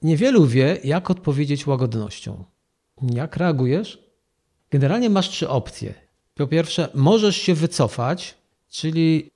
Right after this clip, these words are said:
zgodzić się z daną osobą, bo się boisz, czyli wycofujesz się ze strachu, nie wiesz, co się będzie działo, nie wiesz, co z tego wyniknie, więc to jest to hasło: „Pokój za wszelką cenę”.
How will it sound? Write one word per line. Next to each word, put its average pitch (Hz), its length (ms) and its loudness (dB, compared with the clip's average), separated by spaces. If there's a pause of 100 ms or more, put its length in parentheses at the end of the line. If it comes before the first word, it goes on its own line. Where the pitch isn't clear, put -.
zgodzić 175 480 2
się 160 140 0
z 139 40 0
daną 147 240 2
osobą, 175 720 0 (400)
bo 156 380 2
się 151 180 -2
boisz, 156 920 2
czyli 139 600 -4 (140)
wycofujesz 165 480 0
się - 120 -8
ze 135 120 -4
strachu, 151 640 -4 (420)
nie 156 160 0
wiesz, 147 140 0
co 151 100 -6
się 139 120 -2
będzie 127 360 0
działo, 143 640 0
nie 151 100 -2
wiesz, 143 140 -4
co 139 100 -8
z - 60 -12
tego 131 220 -2
wyniknie, 139 840 -2 (400)
więc 143 300 -6 (180)
to 151 100 -6
jest 139 140 -6
to 120 80 -8
hasło: 151 420 -4
„Pokój 175 400 0
za 139 100 -2
wszelką 135 340 -4
cenę”. 85 280 -8